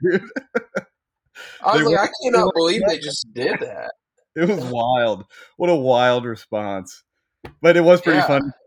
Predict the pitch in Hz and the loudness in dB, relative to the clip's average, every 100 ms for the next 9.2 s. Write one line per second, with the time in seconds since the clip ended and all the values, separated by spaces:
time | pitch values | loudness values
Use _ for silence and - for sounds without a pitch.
0 | 131 127 120 - - 131 131 131 120 139 | -4 -2 -2 -8 -4 0 0 -2 -6 -8
1 | 147 185 240 - _ _ - - - 139 | -2 -2 -2 -10 _ _ -20 -20 -10 -8
2 | 131 143 143 131 131 120 113 127 127 127 | -6 -6 -4 -2 -2 -6 -4 -2 -2 -2
3 | 165 165 127 170 156 123 131 135 135 143 | -4 -4 -4 -6 -8 -6 -4 -2 -4 -4
4 | 131 104 90 110 117 127 135 160 - _ | -2 -2 -4 -6 -4 -6 -6 -6 -12 _
5 | - - - _ - - 196 151 151 - | -18 -18 -20 _ -16 -6 -4 -4 -6 -8
6 | - 214 170 202 453 - - _ _ _ | -4 0 0 0 -4 -16 -20 _ _ _
7 | - - 247 214 190 185 143 151 156 151 | -20 -10 -4 -2 0 0 2 0 0 0
8 | 135 147 160 131 127 143 147 196 214 220 | 0 0 0 -2 -2 -2 -6 -4 0 2
9 | 226 240 | 4 2